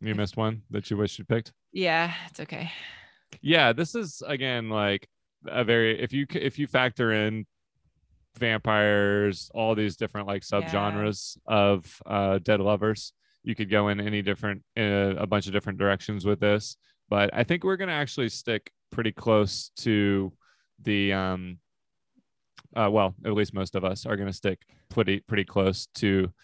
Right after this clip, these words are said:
Speaker 1: the source movie. So we've got Patrick Swayze as a ghost in Ghost, of course, and, uh, probably, like, you know, one of the definitive dead lover movies of all time. Ashley, do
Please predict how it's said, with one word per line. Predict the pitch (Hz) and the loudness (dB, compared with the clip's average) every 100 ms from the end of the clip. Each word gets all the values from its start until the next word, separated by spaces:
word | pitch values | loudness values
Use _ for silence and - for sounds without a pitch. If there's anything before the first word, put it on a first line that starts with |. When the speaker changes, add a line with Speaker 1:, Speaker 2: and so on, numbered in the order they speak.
| - _ - | -20 _ 0
Speaker 1:
the | 104 98 | 2 2
source | 98 190 190 - | 2 0 0 2
movie. | 107 101 104 | 0 2 -2
So | - 110 104 101 - _ _ _ | 0 2 2 0 -8 _ _ _
we've | 117 | -4
got | 101 123 127 - - | 0 0 0 -4 -6
Patrick | 123 - 131 | -4 -4 -8
Swayze | 127 120 113 135 151 - - | 0 0 2 -2 -4 -6 -4
as | 98 | -4
a | 107 | -2
ghost | - 104 131 - - - | 0 0 0 -8 -16 -12
in | 123 131 | -10 -2
Ghost, | 107 101 117 - _ _ _ _ | 0 2 0 -8 _ _ _ _
of | - 104 - | -6 -6 -2
course, | 104 101 - - - _ _ _ | 0 0 -2 -12 -16 _ _ _
and, | 107 107 104 101 98 98 - - | -4 0 2 0 -2 -6 -10 -6
uh, | 101 98 98 101 101 92 _ _ _ _ - | 0 2 2 4 2 0 _ _ _ _ -6
probably, | 131 165 196 143 - | -4 0 0 -2 -4
like, | 147 156 - | 0 0 -2
you | 139 165 | -2 2
know, | 123 131 - _ _ | 2 0 -6 _ _
one | 110 123 | -4 -2
of | |
the | 120 120 | 0 0
definitive | 107 - 127 127 120 120 98 - _ | 0 -2 -2 0 0 0 -4 -16 _
dead | 117 117 107 - | 2 2 -2 -18
lover | - 117 117 117 113 - | -4 -2 0 -2 -6 -4
movies | 120 117 120 113 - | 0 2 2 -2 -6
of | - | -2
all | 117 120 | 0 0
time. | 143 139 101 95 | -2 -2 -4 -4
Ashley, | 107 110 143 | -4 -4 -4
do | 143 | -4